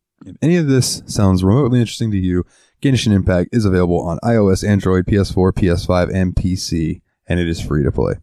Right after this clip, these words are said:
And speaking of some M M Os, Final Fantasy fourteen summer event, the twenty twenty-two Final Fantasy fourteen Moonfire Fair is live now. The event began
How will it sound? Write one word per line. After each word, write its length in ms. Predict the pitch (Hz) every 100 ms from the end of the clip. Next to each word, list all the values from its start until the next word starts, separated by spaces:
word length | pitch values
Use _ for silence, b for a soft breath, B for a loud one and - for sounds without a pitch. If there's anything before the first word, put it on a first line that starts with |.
| _ _
And 140 | - 92
speaking 760 | - - 233 247 104 95 101 117 _ _ _
of 440 | 123 143 147 139 - _ -
some 760 | - - 117 110 110 107 107 - _ _
M 140 | 101 98
M 140 | 87
Os, 360 | 73 64 - - _ _ _ _ _ -
Final 300 | - 123 147
Fantasy 320 | 147 131 -
fourteen 640 | 101 - 151 131 - 110 104
summer 420 | - 147 143 127
event, 420 | 98 98 98 -
the 80 | 95
twenty 260 | - 147 135
twenty-two 800 | 123 120 - - 113 110 107 98
Final 280 | - 113
Fantasy 260 | 104 107 104
fourteen 460 | 98 98 - 101 95
Moonfire 600 | 123 131 - 110 107 -
Fair 360 | 95 95 92
is 220 | - 101 82
live 320 | 87 85 85
now. 300 | 80 71 - b b b -
The 80 |
event 220 | 87 95 76
began 560 | 90 98 95 95 98